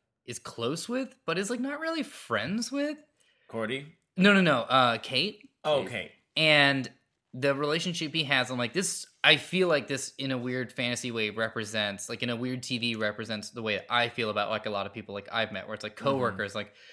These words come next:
Speaker 1: that person's a friend. And then later, like, I mean, not, not, like, friend, friend, where, like, we hang out all the time and I know their, their birthday and stuff like that. But it's like, we know each other, we work together, we spend a lot of time together. That's not something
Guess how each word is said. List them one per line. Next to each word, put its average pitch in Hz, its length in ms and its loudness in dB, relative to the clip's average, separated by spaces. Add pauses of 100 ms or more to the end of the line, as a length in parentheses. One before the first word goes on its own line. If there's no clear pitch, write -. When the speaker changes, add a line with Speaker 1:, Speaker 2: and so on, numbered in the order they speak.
(100)
Speaker 1:
that 247 100 -2
person's 180 280 2
a 123 60 -2
friend. 110 440 0
And 127 120 -6
then 120 80 -2
later, 113 160 0
like, 120 120 -2
I - 20 -8
mean, 269 120 -2
not, 220 160 -2 (100)
not, 139 200 -2
like, 113 120 -4 (140)
friend, 139 340 2
friend, 110 360 0
where, 107 100 0
like, 104 360 0 (680)
we 131 140 -2
hang 131 240 2
out 127 120 8
all 123 100 6
the 117 60 4
time 117 280 2
and 120 100 2
I - 20 2
know 110 120 0
their, 107 180 0 (220)
their 117 120 0
birthday 139 300 0
and 113 100 -4
stuff 120 160 -4
like 107 140 -2
that. 98 200 2
But 107 80 -4
it's 107 140 -8
like, 101 240 0 (320)
we 131 100 -2
know 131 180 2
each 127 120 0
other, 127 220 4
we 120 100 -4
work 110 200 -4
together, 113 240 0
we 104 80 -4
spend 120 180 -4
a 110 40 0
lot 107 60 0
of 104 80 -6
time 127 160 -2
together. 104 320 0
That's 110 180 -2
not 147 160 -2
something 123 540 -6